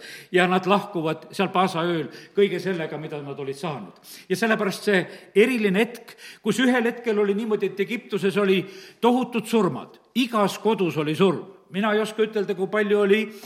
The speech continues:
eh, Egiptuses sellel ajal inimesi, aga igas kodus oli esmasündinu oli surnud.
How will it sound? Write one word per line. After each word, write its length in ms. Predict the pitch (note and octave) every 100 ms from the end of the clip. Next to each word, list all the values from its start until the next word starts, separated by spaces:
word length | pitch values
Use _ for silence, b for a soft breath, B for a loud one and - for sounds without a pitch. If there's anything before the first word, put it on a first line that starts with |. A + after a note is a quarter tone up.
| B B -
eh, 240 | G3 G3
Egiptuses 540 | F#3+ G#3+ A3 G#3 G3 G3
sellel 260 | G3+ G3+
ajal 240 | F#3 F#3 G3+
inimesi, 540 | A3 D3+ B2 - F2 B B B
aga 640 | E3 G3 G3 F#3 E3+ - -
igas 460 | A3+ A3 - E3
kodus 580 | - A3+ B3 F#3+ B2+ - -
oli 340 | F3+ F3 E3 E3
esmasündinu 960 | G#3+ G#3+ D#3+ D3+ G3+ D3+ C#3 C#3+ C#3 -
oli 340 | E3+ E3 C3+ A#2
surnud. 500 | - A3+ B2+ F2+ -